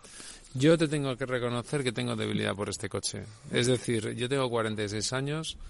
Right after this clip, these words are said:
y para mí este es el coche perfecto. ¿Por qué? Porque permite tenerlo todo al mismo tiempo. Eh, históricamente los subs tenían déficits de maletero. Bueno, este coupe tiene quinientos treinta litros de maletero.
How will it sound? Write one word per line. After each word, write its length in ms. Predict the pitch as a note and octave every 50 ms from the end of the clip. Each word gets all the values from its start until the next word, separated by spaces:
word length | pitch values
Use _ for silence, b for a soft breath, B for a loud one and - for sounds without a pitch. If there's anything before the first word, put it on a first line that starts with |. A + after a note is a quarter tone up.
| b b b b b b
y 120 | C3+ B2+
para 240 | A2+ B2+ A2+ A2+ A2+
mí 140 | B2 C3 C3
este 120 | A#2+ A#2
es 60 | G#2+
el 100 | G#2 G#2
coche 260 | G2+ B2 A2+ - C#3 -
perfecto. 640 | - - A2+ G2 - - F#2+ F2+ - - F#2 E2+ - - - - - -
¿Por 180 | - A#2+ A#2
qué? 300 | G#2+ - C3+ A#2 G#2 F#2 - - b b b b b b b b
Porque 560 | - B2 A#2+ A2 - C3+ C3 A#2+ A#2+ A#2+ A#2+ - G#2 - -
permite 460 | - B2 A#2+ B2 C#3+ D3+ C#3+ - D#3+
tenerlo 380 | D3 - C3+ C3+ C#3 C#3 C3+ B2
todo 160 | - C3+ C3
al 80 | B2+ B2
mismo 240 | B2 A2 - B2
tiempo. 460 | A2+ - D3 D3 B2+ A2+ G#2 G2 F#2+ - - -
Eh, 320 | A#2 A#2+ A#2 A2+ A2+ -
históricamente 680 | - C3 A2 - C#3+ C#3 D3 D3 D3 D3 D3+ C#3+ C#3 C3+
los 180 | B2+ B2 A2+ -
subs 220 | - C#3+ B2+ -
tenían 240 | C3 B2 B2+ B2 B2
déficits 320 | A#2+ - - B2+ B2+ A2+
de 80 | A#2 A#2
maletero. 480 | A2+ G#2+ G#2 G#2 - A2+ F#2+ F#2+ F#2
Bueno, 160 | F#2 G2+ G2+ A2+
este 240 | - B2+ C3 A#2
coupe 340 | - - - D#3+ E3 E3 - - -
tiene 380 | - - C3+ C3+ D3 D3+ - - -
quinientos 500 | - - B2+ A#2+ B2 C3+ C3+ - C#3+ A#2+
treinta 280 | - - C3 B2+ A#2+ A#2+
litros 260 | A#2 B2+ B2 C3 B2
de 60 | A#2
maletero. 540 | A2+ G#2+ G2 F#2+ F2+ - G2 F#2 F2+ E2 -